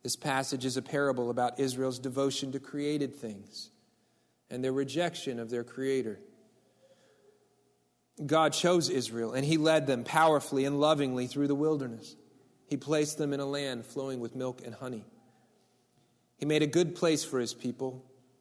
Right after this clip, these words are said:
and he set them in the promised land as stewards of his possession. You might say that he set them in the promised land as stewards over their own hearts.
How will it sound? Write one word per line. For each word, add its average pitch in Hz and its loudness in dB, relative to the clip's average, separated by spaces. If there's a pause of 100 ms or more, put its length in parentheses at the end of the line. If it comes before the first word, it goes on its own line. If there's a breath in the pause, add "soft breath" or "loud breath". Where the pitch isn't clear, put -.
and 123 -8
he 120 -4
set 147 -2
them 139 -2
in 135 -2
the 131 -2
promised 139 -2
land 117 -4
as 113 -2
stewards 131 -2
of 120 -8
his 131 -4
possession. 131 -4 (2750)
You 127 -6
might 131 0
say 131 2
that 123 0
he 117 0
set 127 0
them 123 -4
in 120 -4
the 120 -6
promised 127 -2
land 117 -6
as 113 -6
stewards 131 -4
over 127 -4
their 127 -2
own 127 -6
hearts. 117 -12